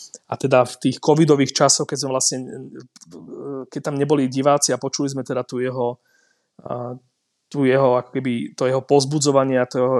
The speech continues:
to je, t-, t-, akoby, že to rozdielovanie a to, e, kibicovanie a tieto veci pro-, počas zápasov. Tomu fakt neberiem teda, len si nemyslím si, že ako keby,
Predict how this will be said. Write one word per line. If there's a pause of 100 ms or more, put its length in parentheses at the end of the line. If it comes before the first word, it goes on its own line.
to
je,
t-,
t-,
akoby,
že
to (220)
rozdielovanie
a
to, (320)
e,
kibicovanie
a
tieto
veci
pro-,
počas
zápasov. (320)
Tomu
fakt
neberiem
teda,
len
si
nemyslím
si,
že
ako
keby,